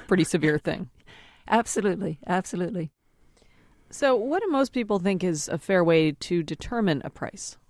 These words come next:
Speaker 2: The, the common way which is accepted is when a price is based on the cost.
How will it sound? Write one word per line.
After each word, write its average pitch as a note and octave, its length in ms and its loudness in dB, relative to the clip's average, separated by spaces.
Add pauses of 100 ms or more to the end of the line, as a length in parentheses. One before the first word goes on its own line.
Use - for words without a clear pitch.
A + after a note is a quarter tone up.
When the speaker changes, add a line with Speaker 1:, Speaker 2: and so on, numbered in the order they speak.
(920)
Speaker 2:
The, A3 240 0
the G3+ 160 0
common D4+ 640 0 (360)
way F3+ 440 2
which F3 420 -4
is F#3 340 -2
accepted - 640 -4
is E3 240 -4
when E3+ 160 -4
a D#3+ 60 -6
price E3 360 -4
is D3+ 100 -8
based E3 340 -4
on D3+ 100 -4
the D3 80 -6
cost. - 580 -8